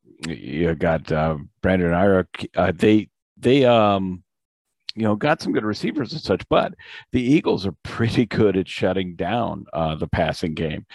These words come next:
And, you know, I think you also got San Fran coming in with, with Brock Purdy there. So that's gonna put a challenge in front of them. And I really think that's where it's gonna, gonna come down to is, is San Fran gonna be able to, to move the ball, uh, through the air at all and, uh,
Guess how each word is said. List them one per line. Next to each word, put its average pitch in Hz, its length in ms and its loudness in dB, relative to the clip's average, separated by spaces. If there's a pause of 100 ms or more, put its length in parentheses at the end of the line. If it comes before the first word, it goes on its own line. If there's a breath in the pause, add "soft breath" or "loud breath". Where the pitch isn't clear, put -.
(340 loud breath)
And, 98 600 4
you 82 260 -4
know, 90 140 2
I 90 40 2
think 95 240 -2
you 95 120 2
also 101 240 0
got 92 180 2 (160)
San 92 220 -4
Fran 92 240 -2
coming 92 240 -2
in 92 180 0
with, 85 240 -6
with 85 180 -10
Brock 90 220 0
Purdy 98 340 0
there. 90 200 2
So 104 160 2
that's 98 140 2
gonna 101 220 -4 (320 loud breath)
put 117 140 0
a 101 60 0
challenge 98 500 2
in 80 140 -6
front 85 240 0
of 76 60 -8
them. 80 120 -6
And 82 100 -2
I 85 40 0
really 120 260 2
think 113 220 -2
that's 104 200 0
where 98 140 0
it's 95 120 -6
gonna, 90 420 -2
gonna 87 240 -4
come 87 160 -12
down 90 320 -2
to 82 160 -6
is, 80 160 -6 (320 loud breath)
is 110 180 4
San 104 280 0
Fran 101 200 0
gonna 95 140 -2
be 90 160 0
able 87 220 0
to, 87 440 -4
to - 100 -4
move 95 300 2
the 90 80 -6
ball, 87 560 2
uh, 78 220 -2
through 95 260 -4
the 95 160 4
air 92 160 2
at 85 80 -2
all 82 480 -2 (340 loud breath)
and, 87 680 0
uh, 76 220 -2